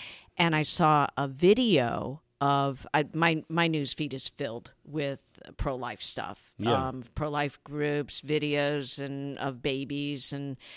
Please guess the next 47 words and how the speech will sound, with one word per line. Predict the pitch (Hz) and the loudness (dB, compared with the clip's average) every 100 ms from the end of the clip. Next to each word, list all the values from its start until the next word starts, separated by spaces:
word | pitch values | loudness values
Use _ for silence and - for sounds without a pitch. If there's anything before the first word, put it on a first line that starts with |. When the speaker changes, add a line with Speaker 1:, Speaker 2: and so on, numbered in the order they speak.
| - | -4
Speaker 2:
People | - 101 | 0 4
Speaker 1:
babies | 104 | 4
Speaker 2:
arguing | 107 104 | 4 2
Speaker 1:
saved, | - - 156 156 | 4 4 4 4
Speaker 2:
about | - - - | 4 2 -2
Speaker 1:
people | 202 196 | 0 2
Speaker 2:
<laughs> | 175 | 4
Speaker 1:
<laughs> | |
arguing | - - 294 - 147 175 | 4 4 6 4 4 4
about | 160 165 190 | 4 4 2
different | - 180 254 151 | 0 -2 0 0
Speaker 2:
Yeah. | 104 104 - | -2 -4 -8
Speaker 1:
pro-life | - 202 208 233 190 208 180 | -4 0 0 0 0 0 0
issues. | 175 - 185 170 - - - - | -4 -2 -4 -4 -8 -16 -18 -8
But | 208 | -2
this | 262 302 - | 0 0 0
one | 233 202 | 0 2
was | 175 156 - | 2 2 2
of, | 156 156 - | 0 -2 -2
um, | 151 143 - | 0 -2 -4
a | 170 | 0
video | 170 151 143 143 147 - | 2 2 2 2 0 0
of | 135 131 - | 0 0 0
a, | 147 139 139 - | 4 4 2 -2
a | |
cute | 151 - 233 175 | -4 0 0 4
little | 185 | 4
baby | 165 147 147 156 156 - | 6 6 4 4 2 2
in | 151 | 0
the | 156 | 2
womb | 165 147 147 151 | 2 2 2 2
bouncing | 139 139 160 - 180 | 2 2 2 -2 0
around | 175 156 147 147 151 151 147 | 0 2 4 4 4 0 -2
and | 147 151 151 | -2 -2 -2
looking | 165 104 | 0 2
Speaker 2:
Mm-hmm. | 113 | 2
Speaker 1:
like | 147 | 2
he | - 156 | 0 -2
was | 156 131 | -2 -2
just | 156 - | -4 -2
having | 160 143 135 | 0 0 -2
so | - 165 | -2 0
much | 165 - - | -2 -4 -6
fun. | 208 233 185 | -2 0 2
And | 151 | 2
I | 170 - | 0 -2
paused, | - 440 247 117 123 143 | -6 0 2 2 0 -8